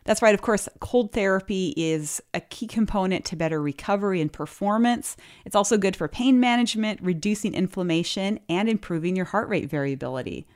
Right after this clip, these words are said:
I made it a point to use ice baths during my training for years, but it was always a pain to have to fill the tub with the ice.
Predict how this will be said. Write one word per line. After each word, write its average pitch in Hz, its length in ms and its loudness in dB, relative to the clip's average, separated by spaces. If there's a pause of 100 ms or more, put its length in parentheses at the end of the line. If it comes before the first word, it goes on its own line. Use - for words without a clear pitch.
I 214 80 8
made 226 160 8
it 202 80 2
a 190 60 0
point 196 260 0
to - 80 -2
use 190 240 2
ice 185 200 2
baths 156 380 -2
during 190 280 2
my 160 120 2
training 202 500 0
for 165 200 -4
years, 156 580 2 (280)
but 160 440 2
it 196 80 2
was 214 160 2
always 254 240 2
a 240 80 2
pain 190 400 0
to 170 240 -2
have 170 140 -6
to 139 80 -8
fill 220 320 0
the 208 80 0
tub 180 600 0
with 160 140 -2
the - 140 -6
ice. 175 460 0